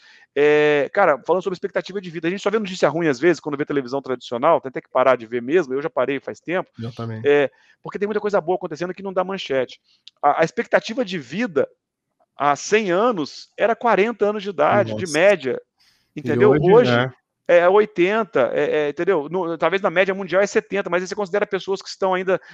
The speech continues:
Speaker 1: na, na, na, na, na, na, na condição de extrema pobreza, que entram pra média também, mas quem tem uma condição bacana,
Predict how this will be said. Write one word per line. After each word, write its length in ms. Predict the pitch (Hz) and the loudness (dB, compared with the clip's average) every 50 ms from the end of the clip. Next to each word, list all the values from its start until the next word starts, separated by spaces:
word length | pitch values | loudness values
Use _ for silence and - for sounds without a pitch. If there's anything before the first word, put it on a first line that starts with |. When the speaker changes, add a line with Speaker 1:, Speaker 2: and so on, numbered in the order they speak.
| 156 - _ | -20 -20 _
Speaker 1:
na, 260 | 156 170 165 156 151 | 0 2 2 2 2
na, 260 | 160 165 160 151 147 | 2 2 2 2 2
na, 280 | 156 160 156 147 147 - | 0 0 0 0 -2 -2
na, 360 | 151 156 151 147 139 135 139 | -2 -2 0 0 0 0 -2
na, 400 | 139 139 139 135 131 123 - - - _ _ | -2 -2 0 0 0 -2 -4 -6 -12 _ _
na, 320 | - 147 135 131 127 - - | -12 -10 -8 -8 -8 -8 -10
na 80 | 131 | -10
condição 320 | - 160 147 - - 175 175 | -10 -10 -10 -8 -8 -8 -8
de 120 | 156 165 | -8 -10
extrema 320 | 156 - - 196 214 214 | -12 -8 -6 -4 -4 -4
pobreza, 600 | - 196 180 143 143 143 170 196 220 214 240 285 - - _ _ _ | -2 -2 -4 -2 0 2 4 4 4 2 0 -6 -10 -10 _ _ _
que 260 | - 208 214 240 - - _ _ _ _ | -10 -8 -8 -8 -8 -12 _ _ _ _
entram 260 | 160 180 185 226 208 | -4 -2 -2 -2 -2
pra 160 | 180 233 226 | 0 0 0
média 300 | 202 185 196 208 214 214 | 2 4 2 2 2 0
também, 400 | 202 - 220 175 147 156 180 165 | -4 -6 -4 -2 0 0 0 0
mas 220 | 139 139 143 139 - | -2 -4 -4 -4 -4
quem 160 | - 202 208 | -8 -8 -6
tem 80 | - | -4
uma 120 | 214 208 196 | -6 -6 -6
condição 380 | - 196 185 - - 190 180 | -8 -10 -10 -8 -8 -8 -4
bacana, 560 | 180 170 151 - - 156 160 185 190 165 135 | -2 -4 -4 -4 -4 -4 -2 -2 -2 -2 -4